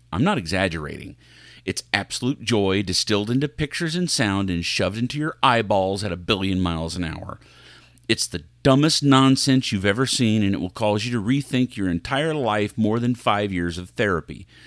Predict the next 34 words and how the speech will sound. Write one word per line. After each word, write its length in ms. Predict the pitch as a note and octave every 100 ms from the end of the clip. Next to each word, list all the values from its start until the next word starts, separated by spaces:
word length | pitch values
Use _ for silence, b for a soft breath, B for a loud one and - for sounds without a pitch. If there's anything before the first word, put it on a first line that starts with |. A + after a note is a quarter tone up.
| B B -
Take 280 | E2 D2 -
these 200 | A#2+ C3
words 400 | A#2+ A#2 A2+ A2+
as 140 | A#2+
serious 520 | - A2 G2+ G2 G2+
as 140 | G2+ G#2
a 60 |
train 400 | - - D#3 A2+
wreck, 180 | D#2 -
folks. 480 | - D2 D2 - - - b b b b b b -
This 200 | A#2+ -
is 140 | G#3+
as 160 | A3+ F#3+
much 240 | D#3+ C#3
as 140 | C3+ C3
I'll 100 | B2+
tell 260 | C#3+ G2+
you, 260 | E2 - - _ _ _ -
as 140 | D#2+
much 240 | E2+ D#2+
as 100 | F2
you 60 | F2
should 220 | - A2
know. 340 | A#2+ G#2+ - - _ b b b b
Watch 320 | F2+ F#2+ -
nothing 420 | G2+ G2+ - B2 -
else. 400 | G#2+ C#2+ - - - _ _ -
No 160 | F#2
trailers, 640 | A#2+ F3+ C#3 A#2 B2 B2+ - -
no 80 | A#2
nothing. 400 | A#2+ - - - b b b b -
No 260 | F3 G#3+
nothing 380 | C3+ F2+ F2+ E2
else. 340 | - - -